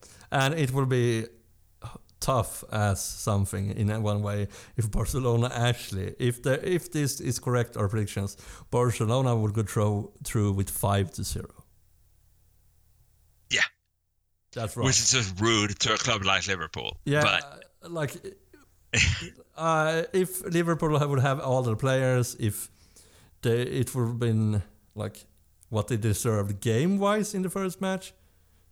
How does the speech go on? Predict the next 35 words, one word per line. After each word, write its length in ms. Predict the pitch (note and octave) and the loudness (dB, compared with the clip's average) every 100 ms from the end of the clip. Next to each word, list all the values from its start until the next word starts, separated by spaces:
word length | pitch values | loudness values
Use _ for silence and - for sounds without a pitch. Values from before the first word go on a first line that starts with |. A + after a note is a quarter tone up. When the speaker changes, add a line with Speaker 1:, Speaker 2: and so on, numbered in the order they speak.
| _ | _
Speaker 1:
this 180 | C3 A#2 | -2 0
wouldn't 220 | A#2 G#2 | 0 2
happen. 280 | G2+ F#2+ G2 - _ _ _ _ _ _ _ _ _ _ _ _ _ _ _ _ - | 2 -2 -6 -12 _ _ _ _ _ _ _ _ _ _ _ _ _ _ _ _ -6
Speaker 2:
No, 160 | G2+ G#2 F#2+ | -2 -2 0
then 100 | A#2+ | 0
it 80 | C3 | 0
would 140 | A#2+ G#2+ | -2 -4
be 120 | G#2 | -2
two 260 | - D3 | 0 0
one. 380 | C#3 A2+ A2 A2 - - - | 0 0 0 -2 -10 -12 -4
They 80 | F#2+ | -2
would 140 | F2+ | 2
have 260 | G2+ B2 B2+ | 4 4 2
an 60 | |
away 300 | A#2 G#2+ G2+ | 0 2 2
goal, 420 | G2 F#2+ F#2+ E2+ - - - - | 0 0 0 -2 -10 -12 -12 -4
Speaker 1:
Yeah. 420 | G2+ G2+ F#2 F2+ | 0 0 0 -2
Speaker 2:
and 300 | F#2+ G2 G#2 | -4 -8 0
they 140 | G#2+ | 0
could 220 | - G#2 | 0 -8
really, 720 | F2+ G#2 A#2 G#2 F#2+ F2 E2 - _ - | -4 0 2 2 0 -2 -4 -14 _ 0
uh, 180 | F#2+ F#2+ F2+ | 2 2 2
give, 260 | G#2+ E2+ | 0 2
uh, 100 | F#2+ F#2 | 0 0
Barcelona 460 | G2+ F#2+ G2 F2+ F2+ | 0 2 0 2 0
a 40 | |
run 220 | F2 F#2 | 2 0
for 120 | F2+ | 0
the 60 | G#2+ | -2
Speaker 1:
Exactly. 120 | F#2+ | 0
Speaker 2:
money 220 | F#2 F#2 F#2 | 0 0 -2
in 80 | |
the 60 | F2 | -2
second 280 | - E2+ | -2 -2
leg. 120 | F#2 | 0